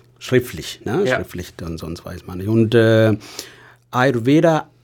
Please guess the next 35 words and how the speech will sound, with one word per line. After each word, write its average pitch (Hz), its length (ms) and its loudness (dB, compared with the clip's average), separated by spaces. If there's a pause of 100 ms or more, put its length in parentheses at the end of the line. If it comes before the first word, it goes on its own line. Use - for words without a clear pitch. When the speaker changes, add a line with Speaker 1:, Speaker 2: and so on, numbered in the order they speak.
(340)
Speaker 1:
hat 139 260 -2
auch 139 200 0
viel 165 340 2
mit 147 280 2
tamilischer 131 480 0
Bevölkerung 117 720 -2
zu 82 120 -14
tun. 80 380 -14 (560)
Tatsächlich, 120 680 -2 (100)
die 113 80 -2
leben 117 420 6
eigentlich 101 500 -4
alltäglich 98 680 -8
mit 101 340 -8
Ayurveda, 85 560 -8
ne? 170 300 0
Speaker 2:
Ja. 110 200 -2
Speaker 1:
Zum 95 120 -8
Beispiel. 85 360 -10
Und, 123 240 4
äh, 123 160 6 (280)
ich 131 140 2
hab 156 140 0
sehr 156 280 6
spät 147 420 2
damit 101 280 -2
beschäftigt. - 600 -14 (280)
Ich, - 240 -6
ich - 220 -8
bin 123 160 4
auch 143 220 2 (120)
kein 117 200 0
Meister, 120 580 0
<laughs> 202 500 0
Jörg. 127 320 -2